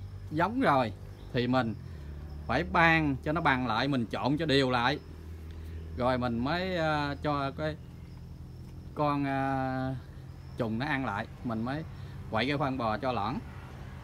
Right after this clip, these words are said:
À, cho loãng rồi, à, mình phải tưới nó luống luống vậy ha bà con. Bà con thấy đây là những cái luống như vậy. À, tôi quậy như vậy, tôi làm cái luống như vậy thì tôi nói,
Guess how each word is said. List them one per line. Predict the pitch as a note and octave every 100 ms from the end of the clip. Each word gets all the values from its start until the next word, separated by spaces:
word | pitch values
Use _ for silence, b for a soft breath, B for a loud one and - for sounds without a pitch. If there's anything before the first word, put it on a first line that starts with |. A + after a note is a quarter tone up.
| -
À, | G#2+ G2+
cho | C3
loãng | A2 A#2 E3
rồi, | D#3+ A#2 A2+
à, | A2
mình | G#2+ A2
phải | A#2+ C#3 D3+ C#3
tưới | E3+ B3+
nó | A3
luống | E3+ E3+ A#3 G3
luống | E3+ F3
vậy | A#2+
ha | C#3+
bà | B2
con. | C3 B2+
Bà |
con | A2 B2
thấy | D3+ D3+
đây | B2 - - - -
là |
những | A2 A#2
cái | E3
luống | F3 F#3+
như | G#3+ C3
vậy. | A2+ G2+ - - - - B B B B B - - -
À, | A#2 A2+ A2+ A#2 A#2 A#2 A#2 A2+ A2+ - -
tôi | D#3+ D3
quậy | A#2+ C#3
như | D#3 D3
vậy, | B2+ A#2+
tôi | D3
làm | C3+ A#2 B2
cái |
luống | D#3+ F#3
như | G#3+
vậy | C3 A#2
thì | A#2 A2+
tôi | C#3 C#3+
nói, | D#3